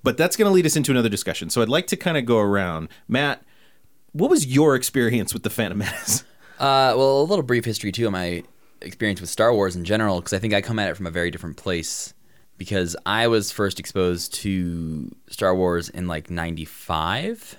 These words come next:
Speaker 1: Right before the re-releases.
Speaker 2: Right. So we had, there's a very familiar to me, like, V H S box set that came out that had, like, purple and blue titles and stuff on it. It doesn't look very much like Star Wars marketing,
Speaker 1: That's
Speaker 2: but
Speaker 1: the T H X remastered
Speaker 2: Yes,
Speaker 1: V H S.
Speaker 2: that's the one that,
Speaker 1: Yeah.
Speaker 2: like,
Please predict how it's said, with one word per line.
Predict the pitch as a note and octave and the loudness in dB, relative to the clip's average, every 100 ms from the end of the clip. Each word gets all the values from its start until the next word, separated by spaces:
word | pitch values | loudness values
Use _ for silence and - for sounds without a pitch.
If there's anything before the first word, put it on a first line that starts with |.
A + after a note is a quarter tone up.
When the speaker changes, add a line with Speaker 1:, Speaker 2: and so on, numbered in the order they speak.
| - - | -14 -12
Speaker 1:
Right | G2 F#2+ C3 B2 | -4 0 0 -2
before | - F#2+ | -4 -4
the | D#2+ | -4
re-releases. | C#2 C#2 - - - | -6 -8 -10 -12 -6
Speaker 2:
Right. | G#2 B2+ A#2 B1+ - - - - - | 2 4 4 2 -6 -14 -14 -20 -20
So | - - B2 A#2 A2 G#2+ G#2 F#2 | -8 -2 4 8 8 6 2 0
we | F2+ A#2 A2 | 0 2 2
had, | A2+ A2 A2 G#2+ G2 | 0 0 0 -2 -2
there's | G2 | -2
a | F2+ | 0
very | F#2+ F#2 | 2 2
familiar | F2 - G2 F#2+ F#2 F2+ F2 | -2 -8 -4 -2 0 0 0
to | E2+ F#2 | -2 -4
me, | F2 E2+ E2+ | -2 -2 -2
like, | D2 D#2+ | -4 -6
V | E2+ F2+ | -2 0
H | E2+ | 0
S | F2+ - | -2 -4
box | - E2+ - | -4 -4 -4
set | - E2+ | -8 -6
that | D#2+ | -8
came | - F#2 D#2+ | -8 -6 -4
out | D#2 D#2 C#2 | -4 -4 -6
that | E2 | -8
had, | E2+ D#2+ | -6 -6
like, | D#2+ - - | -6 -8 -10
purple | - E2 E2 D#2+ | -8 -4 -4 -4
and | D#2 D2+ | -6 -6
blue | E2 E2 | -6 -6
titles | - E2+ D#2+ D#2 | -4 -6 -6 -8
and | D#2+ D2+ | -8 -10
stuff | D#2+ D#2 | -10 -8
on | D2+ | -10
it. | C#2+ | -10
It | D#2 | -6
doesn't | F#2 F2+ F2+ | -4 -4 -6
look | F2+ - - - _ | -8 -12 -20 -20 _
very | - F#2 | -2 -2
much | F2+ | -2
like | E2 | -4
Star | - F#2 | 0 0
Wars | F2 | 0
marketing, | F2 F2+ F2+ F2 F2 | 0 -2 -2 -2 0
Speaker 1:
That's | B2+ E2 | 2 2
Speaker 2:
but | C3+ | 0
Speaker 1:
the | |
T | A#2+ C3+ | 0 0
H | A#2+ | 0
X | A#2 - | -4 -2
remastered | G#2+ F#2+ F2+ - G2 | -2 0 -2 -2 2
Speaker 2:
Yes, | D3 C3+ | 4 4
Speaker 1:
V | F#2 | 2
H | |
S. | E2+ | 2
Speaker 2:
that's | B2 C#3 | 2 4
the | D3 | 4
one | C#3+ | 4
that, | |
Speaker 1:
Yeah. | |
Speaker 2:
like, | A2+ | 2